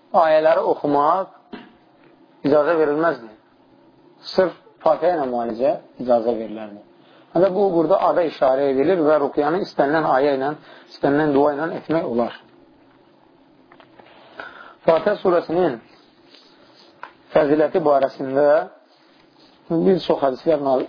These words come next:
varid olub. Bunlardan bəzilərini dinləyin. Çox gözəl hədislərdir və çox böyük mənanı əhatə edən hədislərdir. Və Fatihə surəsinə doğrudan da elə bir yer verir ki,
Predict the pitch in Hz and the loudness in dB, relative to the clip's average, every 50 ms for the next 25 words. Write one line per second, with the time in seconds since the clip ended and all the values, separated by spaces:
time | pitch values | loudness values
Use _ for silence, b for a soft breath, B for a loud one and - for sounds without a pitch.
0 | - - - 185 143 135 139 135 143 139 143 135 135 151 185 185 180 - - 170 | -10 -12 -6 -2 0 2 2 2 2 0 0 2 2 2 0 0 -4 -6 -4 -2
1 | 160 165 170 165 156 170 202 190 165 170 165 151 131 135 127 123 113 120 120 123 | 0 2 2 0 0 0 -2 -2 0 0 0 0 0 0 0 0 0 -2 -4 -4
2 | 135 131 131 131 131 123 127 147 160 160 - _ _ _ B B B B B B | -2 0 0 0 0 0 -2 -6 -10 -12 -16 _ _ _ B B B B B B
3 | B B B B B B B B B B _ _ _ _ - - - 139 123 - | B B B B B B B B B B _ _ _ _ -8 -4 -2 -2 0 0
4 | 147 135 147 151 139 131 135 127 - - 156 139 131 123 123 135 139 135 131 131 | 2 2 2 0 0 -2 -6 -6 -4 -2 0 0 0 0 -2 -2 -2 -2 -4 -4
5 | - - - 160 151 - - - _ _ _ _ _ _ _ _ _ _ _ _ | -4 -2 0 -2 -2 -2 -6 -18 _ _ _ _ _ _ _ _ _ _ _ _
6 | _ _ _ _ _ _ _ _ _ _ _ _ _ _ _ _ _ _ _ _ | _ _ _ _ _ _ _ _ _ _ _ _ _ _ _ _ _ _ _ _
7 | _ _ _ _ _ _ _ _ _ _ - 139 139 143 156 156 - 156 143 139 | _ _ _ _ _ _ _ _ _ _ -2 2 2 2 2 2 -2 -2 0 0
8 | 135 135 135 135 143 147 135 131 131 123 - 156 139 139 139 131 123 113 - - | 2 2 2 2 2 2 2 2 2 0 0 0 0 2 2 0 0 -2 -2 -4
9 | 147 127 120 117 110 110 107 - _ - - - 139 135 - - - 143 135 - | -2 -2 -2 -2 -4 -10 -18 -20 _ -12 -8 -8 -8 -8 -4 0 2 2 2 2
10 | - 165 135 - - 151 143 139 131 - 151 151 156 160 156 135 - - - b | 0 -4 -2 -2 0 2 2 2 0 0 -4 -2 0 0 -2 -2 -6 -12 -20 b
11 | b b b b b b b b _ - - - _ _ _ _ _ - 139 143 | b b b b b b b b _ -20 -20 -20 _ _ _ _ _ -2 0 2
12 | 151 151 143 170 175 170 156 147 - 196 165 165 180 165 147 147 139 147 151 156 | 2 2 2 0 0 0 0 0 0 0 0 2 0 0 -2 -2 0 2 2 2
13 | 151 139 139 156 175 170 143 123 - 131 123 | 2 2 2 0 0 0 -2 -2 -4 -6 -8